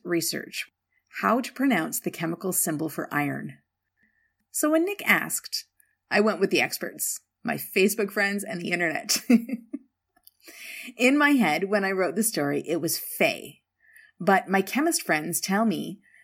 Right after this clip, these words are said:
to say the letters F E. That just didn't feel right for the story or for the characters.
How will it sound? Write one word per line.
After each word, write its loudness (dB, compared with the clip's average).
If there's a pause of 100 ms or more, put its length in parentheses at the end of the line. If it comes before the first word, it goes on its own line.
(140)
to 0
say 4
the -2
letters 0 (100)
F 0 (140)
E. -4 (1500)
That 2
just -2
didn't 0
feel 0
right 0
for -12
the -2
story -2
or 4
for -8
the -2
characters. -6